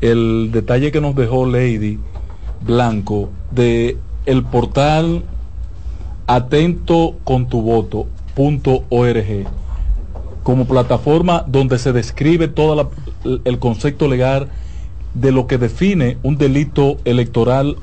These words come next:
o un crimen electoral, para que la gente entre y lo vea. Y el acceso que hay allí también como un espacio de,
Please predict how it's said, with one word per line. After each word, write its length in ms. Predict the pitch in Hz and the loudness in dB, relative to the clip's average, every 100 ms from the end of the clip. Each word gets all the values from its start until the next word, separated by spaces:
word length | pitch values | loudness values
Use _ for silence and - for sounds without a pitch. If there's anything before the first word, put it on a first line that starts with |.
| 127 | 0
o 60 | |
un 180 | 120 139 | 2 2
crimen 380 | 127 139 135 113 | 0 0 2 0
electoral, 560 | 104 98 107 101 95 98 - - | 0 -2 -2 -2 -2 -6 -10 -6
para 160 | - 147 | 0 2
que 60 | 165 | 2
la 120 | 165 | 2
gente 320 | 202 180 180 | 2 2 2
entre 180 | 170 135 | 2 2
y 20 | |
lo 120 | 135 | 2
vea. 260 | 135 123 104 - - - - - - | 2 0 -2 -6 -12 -12 -12 -6 2
Y 360 | 196 220 - - - | 2 2 -2 -6 0
el 200 | 143 131 | 2 2
acceso 500 | 113 - 170 185 - | 0 2 2 2 0
que 100 | 160 | 2
hay 120 | 170 | 2
allí 200 | 160 165 | 2 0
también 380 | 160 151 139 135 | 0 0 0 0
como 300 | 123 113 113 | 0 0 0
un 400 | 135 147 147 139 | 0 0 0 0
espacio 480 | 120 139 135 143 127 | 0 0 0 2 0
de, 220 | 113 | 0